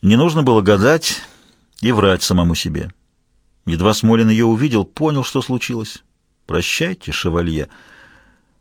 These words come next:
Он повернулся, вышел на крыльцо, спустился по широченным низким ступенькам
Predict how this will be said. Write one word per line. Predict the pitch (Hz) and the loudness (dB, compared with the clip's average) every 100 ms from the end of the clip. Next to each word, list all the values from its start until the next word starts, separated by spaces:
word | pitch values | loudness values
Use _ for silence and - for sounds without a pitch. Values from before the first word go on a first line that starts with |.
| _ - | _ -4
Он | 98 | 0
повернулся, | 104 101 110 143 165 113 | 2 2 4 2 0 0
вышел | 104 110 110 | 0 0 0
на | 107 | 0
крыльцо, | 104 95 - 151 | 0 0 0 -2
спустился | - 104 - 131 - | -2 -4 -2 -2 -4
по | - | -4
широченным | 107 98 - 127 110 104 | -2 -2 0 0 2 2
низким | 110 - | 0 -2
ступенькам | 85 - - 139 127 113 | -2 -4 -2 -2 -2 -4